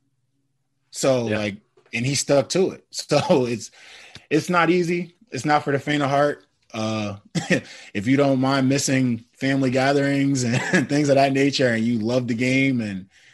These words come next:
Speaker 1: so on and so forth, man, this is, it could be a great career for a lot of people, but it's not easy at all.
Speaker 2: Yeah, my theory has always kind of been,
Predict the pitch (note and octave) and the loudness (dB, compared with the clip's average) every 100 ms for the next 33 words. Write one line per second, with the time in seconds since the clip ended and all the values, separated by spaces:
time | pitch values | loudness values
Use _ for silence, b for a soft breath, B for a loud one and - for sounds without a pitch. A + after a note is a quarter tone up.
0 | b - C3+ C3 C3+ B2+ C#3 C#3+ C#3 D3 | b -6 -2 -2 -2 -2 0 0 -2 -6
1 | C#3+ C#3+ C3+ C3+ C#3 A#2+ A2 - _ _ | -4 -2 -2 -4 -6 -8 -10 -16 _ _
2 | _ _ _ _ - C3 C#3+ C3+ B2 C#3 | _ _ _ _ -4 -2 0 0 2 2
3 | C3+ C3 C3 C3 C3 A#2 A#2+ A2+ G#2+ A#2+ | 0 0 2 0 0 -4 -4 -4 -2 -4
4 | G2+ F#2 G2 F#2+ - - - _ A#2+ A2 | -4 -6 -8 -10 -12 -20 -20 _ -10 -4
5 | B2+ A#2 G#2+ G2+ G2 D#2 - _ _ _ | -2 0 -2 -4 -8 -10 -16 _ _ _
6 | _ B - A2+ A#2 D#3+ D#3+ F#3 D3+ C#3 | _ B -10 -6 0 0 4 6 6 6
7 | C3+ C3+ - C3+ A#2+ G2 A#2 A2+ G#2+ G2+ | 6 6 4 0 -2 0 0 0 -2 -8